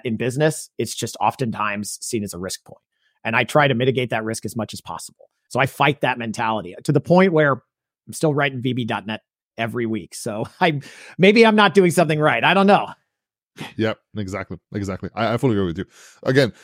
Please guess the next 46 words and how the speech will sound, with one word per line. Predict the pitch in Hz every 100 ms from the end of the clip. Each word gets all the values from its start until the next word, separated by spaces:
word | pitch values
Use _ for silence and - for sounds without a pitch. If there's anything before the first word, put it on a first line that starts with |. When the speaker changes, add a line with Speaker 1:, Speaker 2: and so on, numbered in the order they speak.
| -
Speaker 2:
I, | 135
I | 127 139
keep | 151 -
saying | 143 131
this | 127
to | 131
people, | 120 135 110
like, | 101 -
you | 107
know, | 101 101 -
um, | 95 92 -
the | 95 92
best | 113 113 - - _ _ _ _ _
programming | 104 98 104 101
language | 95 98 92
is | 92
the | 85
one | 90
you | 87 80
know, | 73 92 -
and, | 98 90 -
uh, |
the | 87
Speaker 1:
Yes. | 98
Speaker 2:
same | 104 101
thing | 107 92
works | 98 -
for | 92
frameworks | - 123 117 113 -
and, | 90 78
and, | 87
and, | 71 90 69
and | 87 85 -
tech | 110
stacks. | - 98 - - - -
The | 104
best | 113 -
one | 117 104
is | 90
the |
one | 95 101 92 82
th-, | 85 - 80
that | 98 87
works | 95 110 110 -
for | - 98 90
you, | 78 87 90